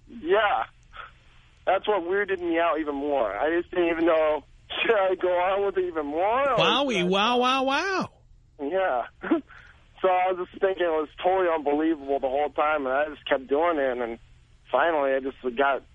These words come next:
Speaker 1: tired of the girl and just told her hit the ha-, hit the
Speaker 2: Hit the
Speaker 1: brakes.
Speaker 2: brakes. Hit the
Speaker 1: Yeah.
Speaker 2: brakes.
Speaker 1: Yeah. Thanks, Tom.
Speaker 2: Told your friend's mom to hit the bricks.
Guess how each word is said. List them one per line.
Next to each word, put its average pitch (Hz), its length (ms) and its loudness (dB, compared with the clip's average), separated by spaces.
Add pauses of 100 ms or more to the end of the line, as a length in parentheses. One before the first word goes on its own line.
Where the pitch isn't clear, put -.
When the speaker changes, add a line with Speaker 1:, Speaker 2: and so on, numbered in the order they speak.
(200)
Speaker 1:
tired 160 300 2
of 131 80 -4
the 117 400 -8
girl 127 280 2
and 117 120 -4
just 117 120 -10 (640)
told 131 220 0
her 120 40 -2
hit 131 140 -4
the 110 100 0
ha-, 123 200 0 (200)
hit 135 140 -4
the 113 240 0 (420)
Speaker 2:
Hit 185 200 -2
the 131 80 2
Speaker 1:
brakes. 185 500 0
Speaker 2:
brakes. - 20 -20 (100)
Hit 220 200 2
the 247 140 2
Speaker 1:
Yeah. - 80 -6
Speaker 2:
brakes. 277 720 -2 (400)
Speaker 1:
Yeah. 143 440 0 (1200)
Thanks, 170 320 -4
Tom. 160 440 2
Speaker 2:
Told 160 180 -4
your 151 80 -2
friend's 170 340 0
mom 175 260 2
to 139 60 0
hit 175 200 0
the 160 80 -2
bricks. 156 600 -2